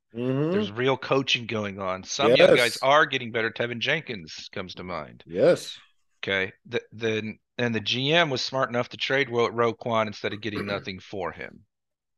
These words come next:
Speaker 1: Yep. God bless him. Roquan, that is. Yeah.
Speaker 2: And the G M and the assistant G M come from organizations that over the years appear to value those same positions.
Speaker 1: Right.
Speaker 2: It's more obvious with Philly than with the Chiefs,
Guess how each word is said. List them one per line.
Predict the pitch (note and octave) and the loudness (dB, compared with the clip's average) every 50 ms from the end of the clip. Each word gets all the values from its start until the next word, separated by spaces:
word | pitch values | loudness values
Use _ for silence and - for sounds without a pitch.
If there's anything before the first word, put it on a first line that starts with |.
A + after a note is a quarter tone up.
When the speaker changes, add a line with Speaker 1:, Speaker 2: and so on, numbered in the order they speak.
| _ _ _ _ _ _ _ _ _ - | _ _ _ _ _ _ _ _ _ -2
Speaker 1:
Yep. | A2 B2+ D3+ E3 D3 - - - - _ _ _ - - | 2 4 4 4 4 0 -10 -20 -20 _ _ _ -12 -2
God | - B2 C#3 B2+ | 4 4 6 6
bless | B2 B2+ A#2+ - - | 6 4 4 4 0
him. | F#2 D#2 C#2 C2 B1+ - _ _ _ - - _ _ - | -12 -12 -14 -18 -20 -20 _ _ _ -20 -20 _ _ -2
Roquan, | G#2 A#2 G#2+ G2+ F#2+ F#2 E2+ E2 D#2+ | 0 0 0 0 0 -4 -4 -4 -6
that | D2 D2+ D2+ - | -10 -10 -12 -14
is. | - _ - _ _ _ - | -16 _ -20 _ _ _ -20
Yeah. | F2 - - | -12 -4 0
Speaker 2:
And | A#2 A#2+ A#2+ A#2+ A#2 A#2 | 2 2 2 2 0 -2
the | A#2 | -2
G | G#2+ - A#2 A#2+ B2 | -2 -2 0 2 2
M | B2 B2 B2 | 2 4 4
and | A#2+ A#2 | 2 2
the | A2+ | 0
assistant | A2+ - - D#3 D3+ - - B2+ A2 | 0 0 0 -2 -2 -4 -4 -6 -6
G | G#2+ A#2 A#2 A#2 | -4 -2 -2 -2
M | A2 G#2+ G#2+ | -2 -2 -4
come | G#2 - - A#2+ A#2+ A#2+ | -6 -4 -4 -4 -4 -4
from | - B2+ A#2+ | -6 -8 -4
organizations | A#2+ A#2+ A#2 A#2+ A#2 A2 G#2 A2 A2 A2 G#2+ - A2+ G#2+ G#2 G#2+ | -4 -4 -2 -2 -4 -4 -4 -2 -2 -2 -2 -4 -8 -10 -10 -8
that | G2 G#2 G2+ G2+ - - | -4 -2 -2 -2 -2 -4
over | A2+ A#2+ A#2+ B2 | -6 -6 -4 -4
the | A#2 A2+ | -4 -2
years | G#2 G#2+ A#2+ C3 B2 A#2 G#2 A2 - | -2 -2 0 0 0 0 0 -2 -4
appear | D#2+ A#2 G2 - - - C3 C3+ C3+ | -6 -8 -8 -8 -6 -4 -2 -2 -2
to | - - A#2 | -2 -4 -4
value | A2 A2+ A2 A2 G#2+ G#2 G#2 | 0 0 2 2 2 2 0
those | G2+ G#2 G2+ F#2+ - | -2 -4 -4 -4 -6
same | - - G#2+ G#2 G2+ | -8 -6 -6 -6 -6
positions. | - G#2+ F#2+ G2 G2 F#2 - - F2 D2+ C2+ C2+ - - E2+ | -8 -10 -10 -8 -8 -8 -8 -10 -10 -12 -14 -16 -16 -10 -6
Speaker 1:
Right. | F2 F2+ F2 - - - _ - | -4 -4 -4 -6 -8 -12 _ -6
Speaker 2:
It's | C3+ - - | -6 -4 -2
more | D3 D3+ E3+ G#3 F3+ | 2 6 6 6 8
obvious | D#3+ E3+ E3 E3+ E3 F3+ F3 - - | 8 6 6 6 6 4 0 0 -2
with | D#3+ - | -6 -8
Philly | - - - D3+ D#3+ E3 D#3+ | -6 -2 -2 0 2 0 0
than | D3 D3 C#3+ | -2 -4 -6
with | C#3+ C3+ B2+ | -6 -8 -8
the | - B2+ | -8 -6
Chiefs, | - - - C3 C#3 C3+ - | -6 -4 -4 -4 -6 -6 -8